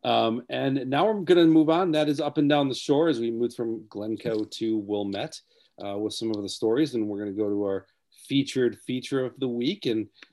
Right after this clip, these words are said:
um, talk a little bit about Earth Day, which is, um, Thursday, April twenty-second. So coming up next, uh, a week from when you're listening to this, uh, <laughs> depending on when you're listening to this, but it's Thursday, April twenty-second, and, and what some local agencies are doing. So I'm gonna run through some, Martin's gonna run through some.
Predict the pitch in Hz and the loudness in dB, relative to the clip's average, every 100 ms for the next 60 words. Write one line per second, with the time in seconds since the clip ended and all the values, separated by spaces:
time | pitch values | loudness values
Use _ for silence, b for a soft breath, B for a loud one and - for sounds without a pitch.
0 | B - 110 107 117 151 165 139 151 143 | B -8 -6 -4 -2 -2 2 4 6 6
1 | 131 123 - - 160 156 - 92 85 101 | 6 4 2 4 4 4 -4 -6 -4 -4
2 | 101 - 101 92 - _ _ - 98 98 | -4 -4 -4 -4 -10 _ _ -12 -10 -8
3 | 98 - 120 127 135 135 156 - 113 110 | -4 2 2 2 0 0 -2 -6 -4 -2
4 | 117 101 - 117 110 - 120 147 180 - | -2 -4 -4 -4 -2 -4 -6 -4 -6 -8
5 | 101 113 104 104 - 107 98 - - 107 | -10 -8 -6 -6 -6 -8 -8 -12 -10 -6
6 | 104 - 101 123 143 - b b b - | -6 -6 -6 -6 -8 -16 b b b -10
7 | 104 120 117 113 120 - 123 117 110 113 | -2 0 2 4 2 0 0 0 -2 -2
8 | 131 160 - 98 95 117 - 170 147 139 | -2 -4 -6 -6 -6 -6 2 4 4 2
9 | 131 123 - 127 117 143 - 107 101 - | 0 -4 -6 -4 -2 -2 -2 -4 -4 -12
10 | b b 131 127 127 120 - 127 120 - | b b -2 0 0 -2 -4 -2 -2 0
11 | 127 151 131 120 - b b 127 147 160 | -2 -2 -2 -4 -8 b b 2 4 4
12 | 147 143 147 139 135 127 117 127 110 95 | 4 4 4 4 0 0 -4 -4 -2 0
13 | 113 98 92 117 113 117 120 117 113 113 | 0 0 -4 -4 -2 2 2 0 -2 -4
14 | 127 113 110 110 110 110 110 101 101 - | -2 -2 -2 -4 -4 -2 -2 -4 -8 -6
15 | 110 | -6